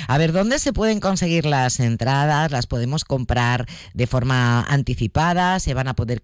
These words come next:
adquirir también en taquilla? ¿Y cuáles van a ser los horarios de, de vuestro programa, de vuestro espectáculo?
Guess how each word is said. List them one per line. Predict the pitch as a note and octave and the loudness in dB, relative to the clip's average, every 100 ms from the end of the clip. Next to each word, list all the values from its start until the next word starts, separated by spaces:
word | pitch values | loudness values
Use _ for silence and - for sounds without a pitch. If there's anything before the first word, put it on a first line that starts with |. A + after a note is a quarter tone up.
| - | -6
adquirir | B2 - A#2 B2 | -4 -2 -2 -2
también | A#2+ A#2+ A2+ A2 | 0 0 0 0
en | A2 | 0
taquilla? | G2 G2+ D#3+ G3+ F#3+ G3+ F#3+ | -2 -2 0 2 2 2 2
¿Y | F3 D3 | 0 0
cuáles | D#3+ E3 F3+ | 0 0 0
van | E3 | -2
a | D3+ | -2
ser | E3+ F3 | 0 0
los | F#3 | 0
horarios | D3+ C3+ D#3+ A3+ B3+ - - - | 0 0 2 0 -2 -8 -18 -10
de, | A2+ C3+ B2 A#2 A2 E2 | 0 2 4 4 2 0
de | B2 | 0
vuestro | A#2+ - A#2+ | 0 0 0
programa, | A2+ A2+ G#2 G2+ | 2 2 2 2
de | G2+ | 0
vuestro | G#2+ A2 | -2 -2
espectáculo? | - G#2+ F#2+ F2 D#2 D2 | -4 -2 -2 -4 -8 -10